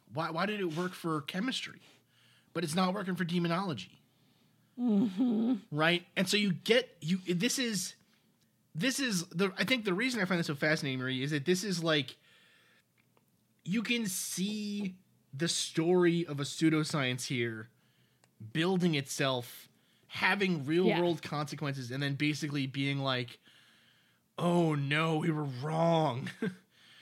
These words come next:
Speaker 1: Like, we burned all those ladies for nothing.
Speaker 2: Oh,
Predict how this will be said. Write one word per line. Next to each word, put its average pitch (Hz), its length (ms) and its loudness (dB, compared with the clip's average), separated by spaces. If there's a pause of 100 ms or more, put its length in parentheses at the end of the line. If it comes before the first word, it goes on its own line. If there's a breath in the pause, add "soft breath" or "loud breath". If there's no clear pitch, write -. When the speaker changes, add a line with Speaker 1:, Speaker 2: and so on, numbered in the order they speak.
(500 loud breath)
Speaker 1:
Like, - 160 6
we 233 100 4
burned 202 440 2
all 196 100 4
those 185 200 6
ladies 185 360 2
for 156 140 -10
nothing. 170 1160 0 (300)
Speaker 2:
Oh, 202 300 0